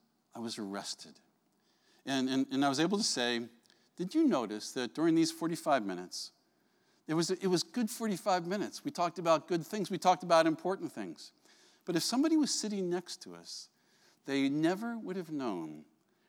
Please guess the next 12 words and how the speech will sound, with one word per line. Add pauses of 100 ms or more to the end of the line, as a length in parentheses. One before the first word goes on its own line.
(160)
that
our
life
is
bound
up (120)
in
the
person
of
Jesus
Christ.